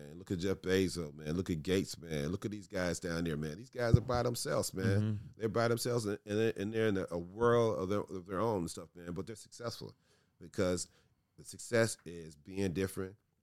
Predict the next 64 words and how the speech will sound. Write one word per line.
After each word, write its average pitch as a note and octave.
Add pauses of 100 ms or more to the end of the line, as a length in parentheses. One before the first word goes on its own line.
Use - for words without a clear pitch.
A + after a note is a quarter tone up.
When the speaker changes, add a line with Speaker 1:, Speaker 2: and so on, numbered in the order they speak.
(480)
Speaker 1:
It's -
gonna E2
be F2+
painful G2+
because E2
you're D2+
gonna D2
be D2
lonely, F#2+
like C#2+
anything F2+
else, D2+
man. C#2+
Because G2
you're G#2+
gonna A2+
be A#2
by A2
yourself. - (400)
You G2
know, A2+
when A2+
you're B2
sitting D#3
there D3+
counting D3+
all D3
your D3
dollars, D#3+
man, C#3 (440)
it's, - (380)
it's D#3
a C#3+
whole, D3+
it's E3+
a C#3
whole D3+
different C#3
thing, G2+
man. G2+
And A2+
you D#3+
have A#2
to A2+
envision, A2
man. G2+
And F2+
the F#2
most A#2
important A#2+
thing G#2+
about F#2 (280)
success G#2
is F2
you G2
need A2
to F2
write F2+
it F2+
down F2+
and E2
have E2
a E2
vision D2+